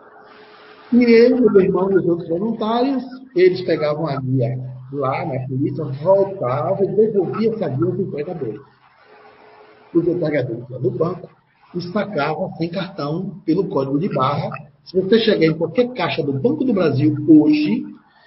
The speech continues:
e você quiser devolver uma arma, pode. Você vai ver lá o nome Campanha de Desarmamento. Você clica no nome Campanha de Desarmamento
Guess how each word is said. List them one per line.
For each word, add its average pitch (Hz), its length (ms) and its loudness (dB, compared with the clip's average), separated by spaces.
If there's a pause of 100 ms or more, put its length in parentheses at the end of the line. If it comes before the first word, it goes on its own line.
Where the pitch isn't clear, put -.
(680)
e 185 260 -4
você 190 320 2
quiser 165 340 0
devolver 147 420 0
uma 120 140 -2
arma, 156 280 -2
pode. 117 320 -4
Você - 200 -4
vai 165 120 0
ver 175 120 0
lá 165 120 2
o 160 40 0
nome 160 200 -2
Campanha 233 500 2
de 240 80 4
Desarmamento. 190 540 0
Você 165 300 0
clica 233 540 4 (200)
no 165 100 2
nome 156 240 0
Campanha 160 440 2
de 226 80 0
Desarmamento 185 680 0